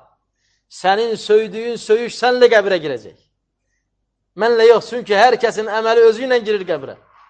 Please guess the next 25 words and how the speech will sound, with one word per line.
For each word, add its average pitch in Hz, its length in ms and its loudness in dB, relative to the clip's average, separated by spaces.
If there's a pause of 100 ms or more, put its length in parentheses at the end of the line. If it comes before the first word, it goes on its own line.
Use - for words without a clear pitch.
(600)
Sənin 214 380 -2
söydüyün 214 420 0
mənlə 214 400 -4
qəbrə 202 240 0
girə 190 220 -2
bilməz. 190 400 -6 (680)
Sənin 214 320 -4
söydüyün 220 520 -4
sənlə 247 400 0
qəbrə 196 280 0
girəcək. 123 380 -10 (800)
Sənin 214 360 -8
dediyin 226 360 -8
sənlə 247 400 -4
qəbrə 214 280 0
girəcək. 156 360 -6 (520)
Sənin 180 440 -10
əməlin 185 300 -6
sənlə 233 340 -2
qəbrə 170 320 0
girəcək." 117 320 -14 (920)
Ona 180 100 -8
görə 202 160 0
mütməin 202 640 -6
nəfs 220 280 -4